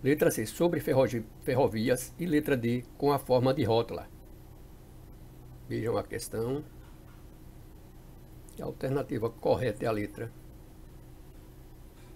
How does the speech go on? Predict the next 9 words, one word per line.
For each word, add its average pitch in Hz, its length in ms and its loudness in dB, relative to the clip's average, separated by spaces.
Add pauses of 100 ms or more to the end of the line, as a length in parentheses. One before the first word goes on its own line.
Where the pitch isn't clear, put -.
(1080)
B. 117 520 0 (2750)
Chama-se 127 520 2
interseção 127 580 2
a 131 60 4
todo 180 260 0
cruzamento 123 720 2 (240)
em 131 120 2
nível, 135 540 4 (480)
entroncamento 135 960 2